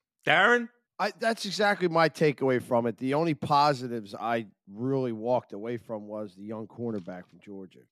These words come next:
Speaker 2: Kelee Ringo. I mean, I really, I like his game a lot. He's quick, he's long.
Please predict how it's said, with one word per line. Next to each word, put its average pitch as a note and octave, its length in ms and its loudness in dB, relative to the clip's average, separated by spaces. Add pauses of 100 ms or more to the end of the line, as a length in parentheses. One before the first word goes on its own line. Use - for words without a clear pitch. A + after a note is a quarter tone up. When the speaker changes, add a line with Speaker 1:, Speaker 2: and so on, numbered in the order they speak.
Speaker 2:
Kelee G2+ 240 -16
Ringo. F2+ 300 -20 (100)
I F2 140 -20
mean, F#2 100 -20
I G#2 40 -20 (100)
really, B2+ 320 -6
I B2+ 80 -4
like C#3 260 0
his B2 140 -10
game A#2+ 240 -12
a E2 80 -18
lot. F#2+ 300 -10
He's F2+ 160 -20
quick, A2 340 -16
he's E3+ 140 -20 (180)
long. A2 240 -6